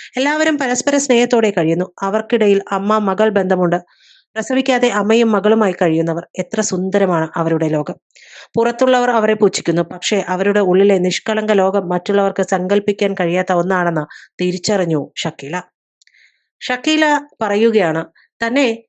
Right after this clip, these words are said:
ചേച്ചി, മാം എന്നെല്ലാം വിളിക്കുന്നവരുണ്ട്, പക്ഷേ അമ്മ എന്ന വിളി കേൾക്കാനാണ് ഇഷ്ടമത്രേ. ആയിരത്തി അഞ്ഞൂറ് ട്രാൻസ്ജെൻഡേഴ്സിന് ഷക്കീല അമ്മയാണ്. ഭർത്താവും കുടുംബവും കുട്ടികളും ഒന്നുമില്ലാത്ത ഷക്കീല നാളെ മരിച്ചുപോയാലും കരയാൻ അവരുണ്ടാകുമെന്നാണ് അവർ കരുതുന്നത്.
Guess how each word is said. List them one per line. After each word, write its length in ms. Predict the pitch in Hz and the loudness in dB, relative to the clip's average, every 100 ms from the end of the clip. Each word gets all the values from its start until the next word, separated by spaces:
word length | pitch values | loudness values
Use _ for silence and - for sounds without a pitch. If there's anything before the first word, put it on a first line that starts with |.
| _ - | _ -8
ചേച്ചി, 580 | 240 240 240 285 254 - | -2 -2 0 -2 -2 -4
മാം 300 | 208 233 247 233 | -2 -2 -2 -2
എന്നെല്ലാം 440 | 220 240 240 247 | 2 2 2 2
വിളിക്കുന്നവരുണ്ട്, 640 | 226 202 196 180 165 156 165 190 | 2 2 2 2 0 0 -4 -6
പക്ഷേ 360 | - 233 170 - - - _ | -6 -4 -4 -8 -20 -20 _
അമ്മ 240 | 202 220 269 | -6 -2 0
എന്ന 260 | 269 254 | 0 0
വിളി 200 | 240 226 | 2 4
കേൾക്കാനാണ് 600 | 214 226 220 214 196 165 165 | 4 2 2 0 0 -2 -4
ഇഷ്ടമത്രേ. 500 | 165 165 151 180 185 _ _ - 254 | -6 -4 -6 -6 -10 _ _ -6 -2
ആയിരത്തി 400 | 277 311 320 339 | 0 0 0 0
അഞ്ഞൂറ് 420 | 285 285 285 277 | 2 2 2 2
ട്രാൻസ്ജെൻഡേഴ്സിന് 840 | 247 233 247 240 247 240 226 170 | 0 0 0 2 2 0 -2 -4
ഷക്കീല 360 | 170 208 214 202 | -4 -4 -2 -2
അമ്മയാണ്. 540 | 180 175 175 160 170 - - | -2 -2 0 -2 -4 -8 -8
ഭർത്താവും 460 | 202 202 269 269 269 | -6 -2 0 0 2
കുടുംബവും 380 | 240 226 240 240 | 2 4 4 4
കുട്ടികളും 380 | 220 220 226 | 2 4 4
ഒന്നുമില്ലാത്ത 680 | 214 220 240 214 214 214 208 - _ - 214 | 4 4 4 4 2 -4 -6 -6 _ -12 -12
ഷക്കീല 380 | 202 220 202 185 | -4 -2 -2 -2
നാളെ 300 | 185 185 190 | -4 -2 -2
മരിച്ചുപോയാലും 800 | 190 185 190 208 196 190 185 175 185 | -2 -4 -2 0 2 2 -2 -4 -4
കരയാൻ 280 | 180 180 175 | -2 -2 -4
അവരുണ്ടാകുമെന്നാണ് 920 | 175 190 202 190 190 185 180 170 160 - | -4 -2 -2 0 -2 0 0 0 -2 -4
അവർ 220 | 170 156 _ 180 | -4 -4 _ -6
കരുതുന്നത്. 640 | 156 151 151 151 190 _ | -6 -4 -6 -6 -8 _